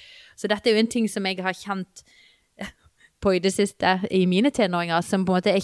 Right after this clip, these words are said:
kjenner er litt sånn, «Åh, jeg blir frustrert over.» Så jeg tror det er en verdi som jeg skulle ønske, og, og jeg jobber med at skal, em, det er jo dette med å, em, å tenke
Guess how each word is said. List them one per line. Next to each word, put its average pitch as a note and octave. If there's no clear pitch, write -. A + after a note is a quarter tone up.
kjenner F#3
er F#3
litt G3
sånn, F3+
«Åh, -
jeg G#3
blir G#3
frustrert -
over.» C#3+
Så -
jeg A3+
tror C4
det A3+
er -
en A3+
verdi G3+
som G3
jeg F#3
skulle -
ønske, F#3
og, F3+
og F3
jeg C4
jobber A#3
med G3+
at F3
skal, E3+
em, D#3+
det F#3+
er A3+
jo G#3
dette G3
med G3+
å, F3
em, E3
å G#3+
tenke A#3+